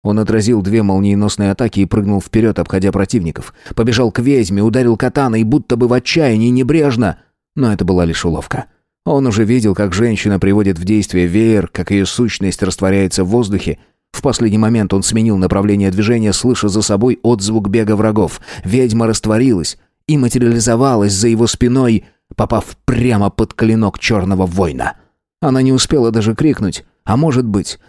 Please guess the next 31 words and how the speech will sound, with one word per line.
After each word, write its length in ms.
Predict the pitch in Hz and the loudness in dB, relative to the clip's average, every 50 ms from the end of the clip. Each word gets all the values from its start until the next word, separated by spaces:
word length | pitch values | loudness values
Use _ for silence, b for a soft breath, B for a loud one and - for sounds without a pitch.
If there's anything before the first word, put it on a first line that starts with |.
| b - | b -2
даже 300 | 120 147 147 123 151 131 | 0 0 2 2 2 2
понять, 360 | 151 147 147 160 151 131 - | 2 0 2 2 0 0 -2
что 180 | - - 123 | 0 -2 0
произошло. 680 | 98 - 113 117 113 107 110 107 - 101 95 78 62 - _ _ _ _ _ | 2 2 2 2 2 2 0 -2 -2 -2 -4 -4 -4 -6 _ _ _ _ _
Быстрый 560 | 104 110 120 160 170 147 - - 123 123 117 | -4 -2 0 2 2 0 0 0 0 0 0
поворот 500 | - - 117 120 127 139 135 123 113 110 | 0 0 0 2 2 2 2 0 0 0
духа 320 | 127 160 147 - - 117 104 | 0 0 0 0 0 0 0
привел 320 | 123 117 117 143 147 117 | 0 0 2 2 0 0
к 80 | - - | -2 -2
тому, 320 | 113 113 127 156 175 143 | -2 -2 0 0 0 -2
что, 180 | - - 120 117 | 0 0 2 2
реагируя 640 | 120 127 127 123 113 113 147 165 143 110 101 98 101 | 2 2 2 2 0 0 0 2 2 2 2 2 2
на 100 | 104 101 | 0 0
него, 300 | 98 95 87 85 80 80 | 0 0 0 -2 -2 -2
черный 460 | - - 143 156 143 131 131 139 131 | -2 0 0 2 2 2 2 2 2
воин 320 | 113 139 151 143 135 139 | 2 2 2 4 2 2
обрек 420 | 131 120 104 120 139 151 131 - - | 2 0 2 2 2 2 2 2 2
ее 160 | 120 117 113 | 2 2 2
на 140 | 117 120 113 | 2 0 -2
смерть 420 | - 110 123 151 147 120 - - | -2 -2 0 0 0 -2 -2 -2
под 160 | 147 127 - | -4 -4 -4
собственным 600 | - - 156 139 - - - 156 151 147 151 147 | -4 -4 -4 -4 -4 -4 -4 -2 0 0 0 0
клинком. 640 | - - 160 165 160 151 - - - 113 - - b b b b b b b _ _ _ | 0 0 0 0 0 0 0 0 0 0 0 -2 b b b b b b b _ _ _
Для 220 | 104 107 117 113 | 0 2 2 2
нее 360 | 110 110 107 104 110 107 101 | 2 2 2 2 2 2 2
уже 260 | 92 90 82 85 90 76 | 0 0 -2 -2 -4 -2
было 460 | 69 98 95 85 78 73 67 - - _ _ _ | 0 0 0 0 0 -2 -4 -6 -10 _ _ _
поздно. 500 | - - - - - - - - - - _ _ _ _ _ _ _ _ _ _ - | -4 -2 -2 -2 -4 -6 -8 -8 -10 -10 _ _ _ _ _ _ _ _ _ _ -4
Для 240 | 101 110 120 117 113 | 0 2 2 2 2
них 400 | 113 107 95 87 - - - _ _ _ _ _ _ _ _ _ _ _ _ _ | 2 0 0 -2 -4 -10 -16 _ _ _ _ _ _ _ _ _ _ _ _ _
тоже. 520 | - - 113 90 - - 65 - - - | -4 -2 -2 -2 -2 -6 -8 -10 -10 -12